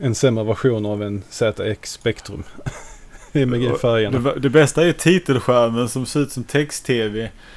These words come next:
Speaker 2: Och sen så är det ninja med gult N, blått I, rött N, vitt J och... Eh,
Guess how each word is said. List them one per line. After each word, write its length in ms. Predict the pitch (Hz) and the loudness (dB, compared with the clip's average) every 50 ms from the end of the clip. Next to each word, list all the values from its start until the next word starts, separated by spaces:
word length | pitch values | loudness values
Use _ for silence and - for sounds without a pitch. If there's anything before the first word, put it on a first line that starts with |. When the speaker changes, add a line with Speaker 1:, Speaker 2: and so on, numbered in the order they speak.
| - - - - - | -20 -20 -20 -20 -14
Speaker 2:
Och 160 | - 143 127 - | -8 -6 -2 2
sen 200 | 139 139 143 127 | 4 4 4 2
så 260 | - - 127 127 - - - - - - - - - - - - - - - - | 2 0 0 0 0 -4 -14 -20 -20 -20 -20 -20 -20 -20 -20 -20 -20 -20 -6 -2
är 100 | 127 123 | 0 2
det 160 | 123 123 127 | 4 4 4
ninja 520 | 131 135 147 156 165 160 151 135 117 113 | 2 2 2 2 2 2 4 4 6 6
med 580 | 107 117 120 120 123 123 123 127 127 - - - - 143 - - - - - - - - - - - - - - - - | 4 4 4 2 2 2 0 -4 -6 -8 -10 -10 -12 -12 -12 -12 -14 -16 -16 -18 -18 -20 -20 -20 -20 -20 -20 -20 -20 -16
gult 720 | - 160 156 151 131 123 127 156 165 170 175 165 143 147 - | -14 -14 -12 -10 -10 0 4 6 6 6 6 2 2 0 4
N, 460 | 180 160 147 131 120 117 113 117 101 - - - - - - - - - _ _ | 6 6 6 6 6 4 2 0 0 -4 -10 -18 -20 -20 -20 -20 -20 -20 _ _
blått 540 | - 160 117 123 143 156 143 - - - - - - - - - | -14 -12 -4 2 4 4 4 2 -2 -12 -14 -20 -20 -20 -20 -6
I, 480 | - 151 143 139 127 117 107 110 104 90 - - - 339 233 | 0 2 2 2 2 2 0 0 -2 -4 -10 -14 -20 -16 -14
rött 440 | 135 120 147 147 123 - - - - | -4 0 0 0 0 -2 -6 -6 -2
N, 440 | 151 131 123 113 107 107 107 104 - - - 143 139 - | 0 2 2 2 0 -2 -4 -4 -8 -12 -14 -14 -14 -14
vitt 380 | - 131 139 147 135 - - - | -12 -2 -2 0 -2 -2 -4 -6
J 440 | 127 135 135 127 117 110 107 104 104 | -2 -2 0 0 -2 -2 -4 -4 -4
och... 380 | 104 107 110 - - - - | -4 -6 -8 -8 -12 -8 -6
Eh, 240 | 123 113 113 110 107 | -4 -2 -2 -4 -6